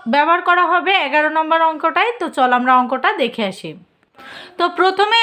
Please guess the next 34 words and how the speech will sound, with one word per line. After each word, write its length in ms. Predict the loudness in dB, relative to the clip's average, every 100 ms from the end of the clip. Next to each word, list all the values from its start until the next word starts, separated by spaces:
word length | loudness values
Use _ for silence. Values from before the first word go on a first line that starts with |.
| 2
আমাদের 340 | 2 2 2
যেটা 220 | 0 0
করতে 340 | 0 0 0 0
হবে, 360 | 2 2 2 0 0
আগে 260 | -2 0 -2
দেওয়া 360 | 2 4 6
আছে 280 | 4 0 -2
বলে 320 | 0 2 0 0
এই 400 | 2 4 4 -2 -14 _ 2
অংশটা 480 | 2 2 -2 0
এবং 260 | 0 0 -2
এই 100 | 0
অংশটা 400 | 0 0 -2 0 0
লিখে 260 | 0 0
নিতে 280 | 0 0 2
হবে। 260 | 2 2 0 -2 -10 -20 -20 -4
এবং 280 | 2 4 2 2
প্রথমে 340 | 0 2 2
আমাদের 400 | 2 0 2 0 0 -2
এই 160 | 0
যে 220 | 0 0 0 -2
এক্স 360 | 0 0 -2
মাইনাস 340 | -2 0 -2 -2
ওয়াই 320 | 2 2 2
হোল 260 | -2 -2 -4
স্কয়ারের 360 | -2 -2 -2
সূত্রটা 500 | -4 -6 -4 -2 0
দিয়ে 200 | 0 2
আগে 340 | 0 0 -4 -2
এটা 300 | 0 2 2
বের 200 | 0 -2
করতে 340 | -2 -4 -2 0
হবে 220 | 2 0
এবং 240 | -2 -4